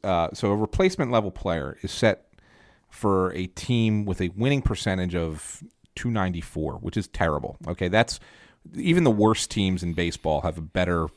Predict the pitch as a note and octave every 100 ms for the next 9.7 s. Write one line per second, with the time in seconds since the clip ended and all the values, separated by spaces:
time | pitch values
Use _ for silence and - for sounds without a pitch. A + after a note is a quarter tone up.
0 | - G2 F2+ E2 E2 C#2+ C2+ D2 C#2+ B1+
1 | - _ - E2 G2 - - _ _ _
2 | _ - C3+ F3+ G3 C#3 A2 G2+ A#2+ -
3 | C3+ A2+ G#2 G2 - G#2 F#2 G2 G#2 G2
4 | - F2 E2+ - F2+ - F#2+ F2 E2+ D#2+
5 | D2+ _ _ - - D2+ A1 - G#1 -
6 | E2 - F2+ D#2+ E2+ D#2+ - _ _ _
7 | _ _ F#2+ F#2 F2+ - _ - A2 F#2+
8 | E2 D2+ C#2+ - F#2+ C#2 E2 E2+ - -
9 | F2 D#2+ D2+ - D2+ -